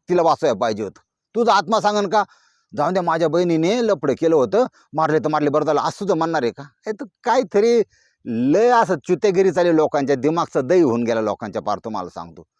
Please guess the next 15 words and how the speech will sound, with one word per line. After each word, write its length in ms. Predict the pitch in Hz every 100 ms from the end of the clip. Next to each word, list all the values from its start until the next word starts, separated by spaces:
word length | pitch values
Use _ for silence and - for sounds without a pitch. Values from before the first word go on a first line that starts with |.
| _ _ -
भिकार 540 | - 185 185 175 170
झाली 200 | 160 127
लोक, 200 | 131 -
भिकार, 500 | 90 113 - 147 139
भंगार 580 | 92 113 147 160 143 135
झाली 260 | 135 113
एकदम, 240 | 104 87 82 _ _
तुम्हाला 240 | 123 101 87
सांगतो. 300 | 80 73 _ _ _
आणि 260 | - 208 170
लय 120 | 226
दिवस 220 | 214 220
जगत 340 | 160 175 143 104
नाही 180 | 107 98
ती 240 | -